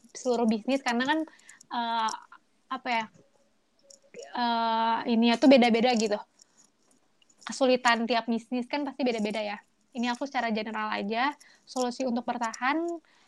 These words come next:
ini sih kalian harus pintar-pintar buat follow the trend dan push yourself untuk mencoba hal-hal baru. Karena kadang tren itu tuh nggak selalu bertahan lama kan, jadi kalian harus terus berinovasi untuk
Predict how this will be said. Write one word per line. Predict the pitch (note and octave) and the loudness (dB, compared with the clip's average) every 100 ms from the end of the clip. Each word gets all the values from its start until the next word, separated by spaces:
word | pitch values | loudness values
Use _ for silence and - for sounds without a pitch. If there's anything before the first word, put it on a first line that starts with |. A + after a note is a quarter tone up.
| _ | _
ini | C4+ C4 C#4 | -4 -2 0
sih | C4+ | 0
kalian | B3 B3+ C#4 | 2 2 0
harus | B3+ | -2
pintar-pintar | C4 A#3 B3 A#3+ A3+ C4 C4 | -2 -2 -2 -4 -2 2 4
buat | B3 A#3 - | 6 4 2
follow | A#3+ A#3+ A#3+ | 2 4 4
the | A#3+ | 0
trend | - A3 A#3 D4 - - | -2 0 2 0 -4 -2
dan | B3 A#3+ A#3 A#3+ A#3+ | 4 4 6 4 2
push | C4+ B3+ - | 0 0 2
yourself | B3 A#3+ C4 C#4 | 0 2 0 0
untuk | - B3 C4 | -2 -6 -4
mencoba | A#3+ A#3 A#3+ B3+ | -4 -2 0 -2
hal-hal | C4 B3 A#3+ A#3 | 0 0 2 2
baru. | B3 C4 B3 | 0 -2 -4
Karena | A3 A#3+ | -6 -6
kadang | C4+ A#3 B3+ E4 - - - _ | -4 0 0 -2 -8 -20 -20 _
tren | - C4 C4+ | 0 2 2
itu | C4+ | -2
tuh | B3+ F4+ E4 | 0 0 2
nggak | C4 | 0
selalu | B3+ A#3+ A#3 | 2 2 2
bertahan | - B3+ A#3+ | -2 -2 0
lama | C4 D#4+ | 0 0
kan, | A#3+ A3 C4+ | 0 -2 0
jadi | B3 C4+ | -2 -2
kalian | C4+ C4 | -4 -6
harus | B3+ B3 | -8 -8
terus | B3 B3 - | -8 -6 -4
berinovasi | A3 B3 A#3 A#3+ A3+ - C4+ C4+ | -2 -2 -4 -6 -6 -4 -2 -2
untuk | A#3+ A#3+ C4 | -6 -8 -10